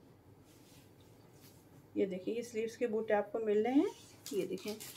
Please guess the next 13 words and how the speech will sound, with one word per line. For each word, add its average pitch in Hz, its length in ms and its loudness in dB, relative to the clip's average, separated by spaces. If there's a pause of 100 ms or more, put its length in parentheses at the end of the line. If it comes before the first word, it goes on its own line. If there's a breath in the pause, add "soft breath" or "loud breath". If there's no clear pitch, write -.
(340)
ठीक 277 180 6
है, 320 80 8
दो 285 120 10
बूटे। 269 300 2 (2500)
ये 214 140 8
हो 226 120 4
गया 220 200 2
हमारा 233 280 0 (500)
फ्रंट, 185 260 2 (1300)
ओके, 277 240 2 (1120)
ये 240 100 0
हो 233 140 4
गया 254 140 4